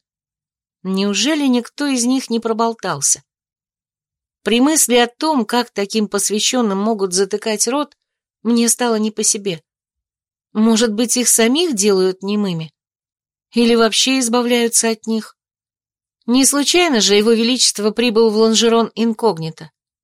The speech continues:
а я ухитрилась вляпаться в эту тайну по самые уши.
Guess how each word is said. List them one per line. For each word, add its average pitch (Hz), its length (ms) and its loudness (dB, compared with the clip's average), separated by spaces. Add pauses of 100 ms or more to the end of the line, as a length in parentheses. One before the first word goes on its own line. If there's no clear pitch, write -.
(200)
а 262 180 0
я 302 260 2
ухитрилась 233 680 0
вляпаться 214 600 0
в 190 60 -2
эту 208 220 0
тайну 226 420 0
по 196 160 -2
самые 196 560 -2
уши. 156 380 -10